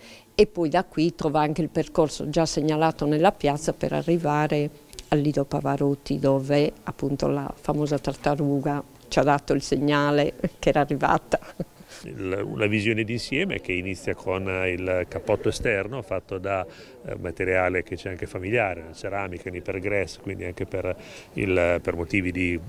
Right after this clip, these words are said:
Speaker 2: contenimento della, della dispersione di calore, e proseguita poi con gli spazi interni riqualificati a partire dalla sala del viaggiatore, che è una sala, eh, dedicata all'inclusione, dedicata agli spazi, dedicata al,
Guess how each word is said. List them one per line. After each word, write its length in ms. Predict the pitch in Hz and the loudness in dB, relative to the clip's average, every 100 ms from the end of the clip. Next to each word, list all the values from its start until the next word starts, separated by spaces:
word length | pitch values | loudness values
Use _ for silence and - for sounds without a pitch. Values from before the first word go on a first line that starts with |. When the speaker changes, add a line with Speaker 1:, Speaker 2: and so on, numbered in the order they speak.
| - | -8
Speaker 2:
contenimento 640 | 98 85 90 92 92 90 92 | -8 -6 -4 -2 -2 -2 -2
della, 420 | 87 90 87 85 | 0 0 0 -2
della 260 | 90 90 | -2 -2
dispersione 500 | 90 85 - - 101 | -2 -2 -6 -2 -2
di 60 | 95 | -2
calore, 420 | - 147 110 127 - - - - - | 2 2 2 0 -4 -14 -16 -14 0
e 440 | 113 101 95 92 | 4 4 4 2
proseguita 600 | - 113 117 117 127 101 | 0 -2 -2 0 0 0
poi 260 | - 107 98 | 0 2 2
con 200 | 90 87 | 0 -8
gli 80 | - | -8
spazi 340 | - 98 - | -4 -2 -2
interni 500 | 101 131 120 123 135 | -2 -2 -2 -4 -8
riqualificati 720 | 101 92 85 113 120 120 - | -8 -10 -10 -6 -4 -4 -4
a 40 | 123 | -8
partire 400 | 95 - 95 87 | -10 -8 -8 -6
dalla 420 | 90 92 90 85 | -6 -4 -4 -6
sala 340 | - 110 101 92 | -6 -2 -2 -2
del 160 | 92 | -4
viaggiatore, 640 | 95 95 101 101 123 139 | -4 -4 -4 -2 -2 0
che 60 | 113 | -2
è 20 | |
una 100 | 90 | -6
sala, 360 | 87 95 95 92 - - - - | -6 -2 0 -2 -4 -18 -20 -12
eh, 400 | 110 92 87 85 | -4 -2 0 -2
dedicata 640 | 87 90 - 98 95 90 | -2 -2 -2 -2 -2 -2
all'inclusione, 720 | 90 92 90 95 98 131 135 117 | -2 -4 -6 -4 0 0 0 -2
dedicata 500 | 90 87 95 90 92 | -2 -2 -2 0 -2
agli 140 | 87 | -4
spazi, 420 | - 127 123 - | -4 -2 -2 -2
dedicata 680 | 92 87 - 90 98 90 92 | -6 -6 -8 -6 -2 -2 0
al, 460 | 90 92 90 90 | 0 0 0 -2